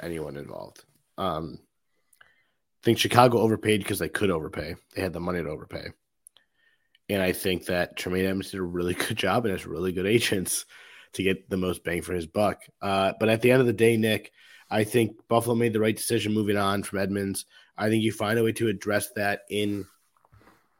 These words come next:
the draft one way or the other, because I don't think Baylon Spector can step in and be a leader. And from what I saw from Bernard last year, I'm not really sold on him stepping in and being a leader either.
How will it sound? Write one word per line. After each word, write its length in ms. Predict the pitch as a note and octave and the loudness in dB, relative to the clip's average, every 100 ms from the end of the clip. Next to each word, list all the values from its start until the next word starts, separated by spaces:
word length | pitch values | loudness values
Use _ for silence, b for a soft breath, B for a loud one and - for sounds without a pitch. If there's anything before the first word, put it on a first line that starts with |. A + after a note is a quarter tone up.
| _ _ - | _ _ -8
the 120 | B2 | 0
draft 360 | B2 B2 A#2+ A#2 | 6 6 6 4
one 160 | A2 A2 | 2 4
way 100 | G#2+ | 2
or 40 | |
the 120 | G2+ | 4
other, 220 | B2 B2+ | 4 4
because 240 | G2 G#2 G#2+ | 2 0 0
I 80 | G2+ | 0
don't 240 | A2 A#2+ | 0 2
think 200 | C3 G#2+ | 0 4
Baylon 260 | A2+ A#2 G#2 | 4 4 0
Spector 420 | - A2+ A2+ A2 | -2 -2 -2 -6
can 120 | G#2+ | -4
step 320 | - G#2+ G2 | -2 -2 0
in 280 | G#2+ G#2 F#2+ B B B - | 0 0 -4 B B B -4
and 160 | G2+ | 0
be 140 | G2 G2+ | 2 4
a 80 | |
leader. 460 | F#2+ G2+ G2 G2+ - b b b | 4 2 2 0 -4 b b b
And 100 | G#2+ | -4
from 120 | G#2 | 0
what 120 | A2+ A#2+ | 2 2
I 80 | |
saw 320 | A2+ B2 G#2+ G#2 | 2 2 2 0
from 420 | - A2 G2 F#2+ b b b | 0 0 0 -2 b b b
Bernard 340 | A2 G#2+ C3+ A2 | 6 8 8 8
last 300 | G2+ - F#2+ | 2 2 0
year, 340 | F#2 F2+ - _ _ _ - | 0 0 -6 _ _ _ -4
I'm 100 | G#2 | 4
not 160 | C3+ C3+ | 6 6
really 180 | C3+ | 2
sold 280 | A#2+ C3 C#3+ | 2 2 4
on 100 | A2 | 2
him 180 | F#2 A#2 | 0 -2
stepping 300 | - A2 G#2 | 0 -2 0
in 80 | G#2+ | -2
and 80 | G2 | 0
being 160 | A2 | 0
a 60 | G#2 | 2
leader 260 | G#2+ F2+ | -2 -4
either. 480 | D#2 C#3 B2 F2+ F#2 | 0 4 4 2 -4